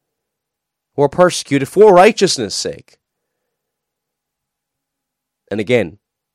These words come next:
for theirs is the kingdom of heaven. There may be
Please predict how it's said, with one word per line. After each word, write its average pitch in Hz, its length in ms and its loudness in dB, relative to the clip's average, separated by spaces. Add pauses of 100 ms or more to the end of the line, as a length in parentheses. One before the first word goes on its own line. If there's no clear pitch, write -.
(200)
for 123 140 -8
theirs 131 340 0
is 101 60 -10
the 98 80 -20
kingdom 110 320 -14
of 85 120 -18
heaven. 101 380 -14 (640)
There 180 160 0
may 240 280 2
be 165 640 -6